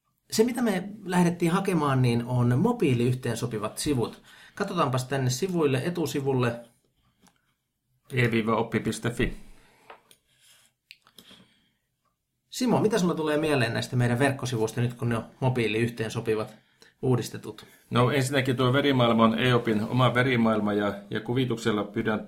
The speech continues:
Speaker 2: pyritään tuomaan tätä uudenlaista ympäristöystävällistä sähköistä oppimateriaalia,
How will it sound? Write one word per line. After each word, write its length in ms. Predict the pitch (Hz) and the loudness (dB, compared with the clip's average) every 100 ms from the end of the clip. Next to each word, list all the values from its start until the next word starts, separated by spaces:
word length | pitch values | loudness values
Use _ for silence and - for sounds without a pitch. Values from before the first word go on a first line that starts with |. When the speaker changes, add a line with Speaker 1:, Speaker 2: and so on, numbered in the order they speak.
| - | -4
Speaker 2:
pyritään 380 | 117 110 113 | -2 0 -2
tuomaan 400 | 101 120 113 107 | 0 2 4 4
tätä 380 | 98 95 104 98 - _ _ | 0 -2 -4 -4 -8 _ _
uudenlaista 540 | 120 123 120 113 107 107 | -2 2 4 2 2 0
ympäristöystävällistä 1000 | 110 110 107 107 104 - 101 - - - | 2 2 0 0 -2 -2 -4 -4 -4 -6
sähköistä 580 | - 117 107 - 95 104 | -4 -4 -4 -4 -6 -6
oppimateriaalia, 1000 | 104 123 110 110 110 107 101 101 101 | -4 0 0 2 2 4 2 0 -2